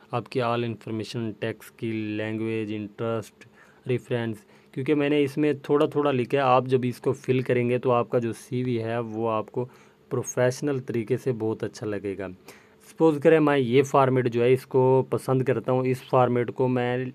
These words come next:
लेना चाहता हूँ, मेरा जो customer है वो इसको like करता है,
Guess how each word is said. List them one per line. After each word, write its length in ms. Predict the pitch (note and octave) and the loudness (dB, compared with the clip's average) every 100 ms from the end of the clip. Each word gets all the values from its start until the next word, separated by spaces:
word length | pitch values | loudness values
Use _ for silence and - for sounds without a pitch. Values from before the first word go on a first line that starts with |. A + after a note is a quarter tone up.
| - | -8
लेना 320 | B2 B2+ B2+ | -2 2 2
चाहता 300 | B2 A2 G#2 | 0 -4 -4
हूँ, 80 | A#2 | -2
मेरा 180 | A#2 B2 | 0 0
जो 120 | A#2+ | 0
customer 440 | - B2+ - C3+ B2+ | 0 -2 -2 -2 0
है 60 | |
वो 120 | B2 | 0
इसको 300 | B2+ - C#3 | 0 0 -2
like 340 | B2 G#2 G2+ - | 0 0 -4 -6
करता 300 | G2+ - | -12 -10
है, 80 | F#2+ | -12